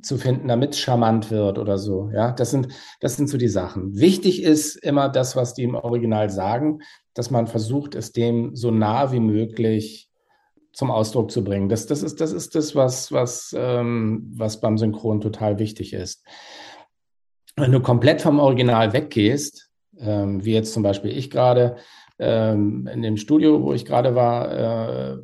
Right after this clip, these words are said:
wo, wo der was völlig anderes wollte von der Darstellung hier als das, was der im Original macht. Ich hab den schon oft gesprochen.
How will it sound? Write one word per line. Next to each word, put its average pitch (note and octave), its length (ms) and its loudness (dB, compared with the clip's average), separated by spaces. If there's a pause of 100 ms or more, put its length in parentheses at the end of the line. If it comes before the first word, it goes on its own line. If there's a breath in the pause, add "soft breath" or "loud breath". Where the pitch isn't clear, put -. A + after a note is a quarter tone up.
wo, A#2 420 -4
wo A#2+ 120 -6
der A2+ 420 -2 (260)
was B2+ 380 -10
völlig - 560 0
anderes D3 540 0
wollte C3+ 1300 0
von B2 160 0
der A#2+ 120 6
Darstellung C3+ 580 0
hier C3 180 -2
als A#2+ 160 -4
das, B2+ 180 -2
was A#2+ 140 -4
der A#2+ 120 0
im B2 80 0
Original A#2 400 4
macht. A2 200 2
Ich A2 100 -2
hab A#2+ 100 0
den A#2+ 120 0
schon C3 140 -6
oft D3+ 220 -2
gesprochen. B2+ 580 0